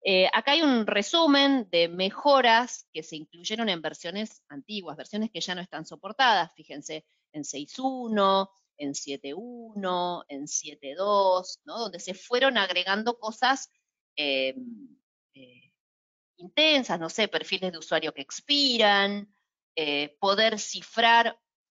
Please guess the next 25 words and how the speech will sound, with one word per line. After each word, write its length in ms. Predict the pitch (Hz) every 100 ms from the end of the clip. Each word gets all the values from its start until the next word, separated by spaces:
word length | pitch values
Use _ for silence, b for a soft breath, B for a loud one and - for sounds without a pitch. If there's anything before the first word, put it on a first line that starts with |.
| _ -
eh, 280 | 151 147 139
eh, 140 | 180 165
una 260 | - 202 185
S 220 | 185 170
P 300 | - 277 277
y 140 | 240 175
activarlo 580 | - 180 175 190 190
y 40 | 170
desactivarlo, 1300 | 156 151 - 170 214 254 240 233 202 190 185 190 _ _ _ _ 196
los 180 | 190 -
field 380 | 277 277 254
procedures, 760 | 190 175 - 285 285 208 185 -
algo 420 | 180 190 185 180 _ _ _ _ _ _
súper 800 | - - 302 - 196 185 170 - -
novedoso 640 | 175 170 180 220 262 247 190
a 40 |
nivel 280 | 160 165 170
de 100 | 170
B 120 | 165 185
dos, 400 | 240 247 - _
poder 360 | 160 165 170 _ _ _ _
poner 560 | 160 170 196 196 196 _
código 840 | 240 254 247 233 208 202 208 214 _ _ _ _ _ _
por 220 | 220 226
columna, 840 | 208 202 294 277 220 190 185 196